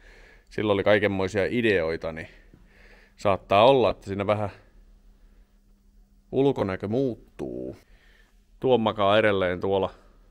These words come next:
Miika on käynyt justiin itse asiassa tänään Routapowerlinella kannuksessa. Kuten huomaatte, siinä ei ole astinramppia, niin niillä on jotakin siihen. Siitä ehkä myöhemmin lisää, mutta... Huhhuh.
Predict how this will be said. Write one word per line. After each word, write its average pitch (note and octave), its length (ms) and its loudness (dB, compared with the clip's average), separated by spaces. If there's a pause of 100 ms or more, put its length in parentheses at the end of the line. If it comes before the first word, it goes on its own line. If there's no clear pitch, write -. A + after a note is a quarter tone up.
(220)
Miika G#2+ 300 2
on G2 100 0
käynyt G2 300 2
justiin G2+ 440 -2
itse F#2+ 260 -6
asiassa G2 280 -6
tänään G2 440 0 (200)
Routapowerlinella F2 1160 0 (600)
kannuksessa. G2+ 840 -2 (420)
Kuten G#2+ 260 0
huomaatte, A#2 460 6
siinä A2 200 -2
ei G#2+ 60 2
ole A2 120 4
astinramppia, F#2 680 -4
niin F2+ 140 -10
niillä F2+ 180 -8
on F#2 80 -4
jotakin F2+ 320 -4
siihen. F#2+ 460 -6 (880)
Siitä A2 260 -2
ehkä A2 200 -4
myöhemmin A2 460 -2
lisää, A2+ 380 -6
mutta... - 340 -20 (420)
Huhhuh. C3+ 500 2